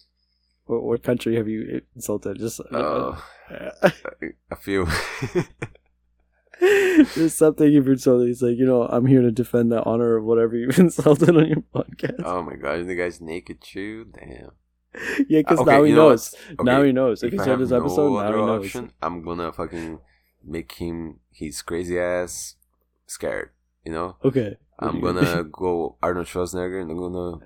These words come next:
Speaker 2: do some mental games with him.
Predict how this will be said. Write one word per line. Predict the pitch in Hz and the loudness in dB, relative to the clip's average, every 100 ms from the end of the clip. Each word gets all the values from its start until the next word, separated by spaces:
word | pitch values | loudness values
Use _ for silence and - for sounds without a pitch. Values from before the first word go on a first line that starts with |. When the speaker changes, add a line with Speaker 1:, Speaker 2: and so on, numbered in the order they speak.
| _ - 71 - _ 80 | _ -20 -18 -18 _ -10
Speaker 2:
do | 92 82 78 | -6 -4 -6
some | 90 78 78 - | -8 -8 -10 -10
mental | 85 85 80 | -8 -8 -8
games | 78 78 76 | -8 -8 -10
with | 71 | -16
him. | - - | -18 -18